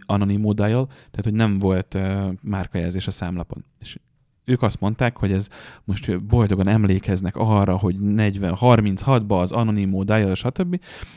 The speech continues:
És kiderült, hogy, ö, az anonymous dial az negyvennégyben volt, nem harminchatban. Harminchatban nem is volt olyan órájuk. És negyvennégyben azért nem szerepelt a Panerai a számlapon, mert amikor a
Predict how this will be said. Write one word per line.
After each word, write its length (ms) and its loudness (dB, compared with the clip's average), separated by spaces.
És 80 -18
kiderült, 480 2
hogy, 280 2
ö, 180 4
az 100 0
anonymous 420 2
dial 260 0
az 100 -2
negyvennégyben 840 0
volt, 360 -2
nem 180 -2
harminchatban. 760 -4
Harminchatban 460 2
nem 80 6
is 100 2
volt 200 2
olyan 120 2
órájuk. 420 -2
És 100 -6
negyvennégyben 580 4
azért 240 4
nem 120 2
szerepelt 460 -2
a 40 -2
Panerai 380 -2
a 60 -4
számlapon, 600 -2
mert 320 0
amikor 300 0
a 260 2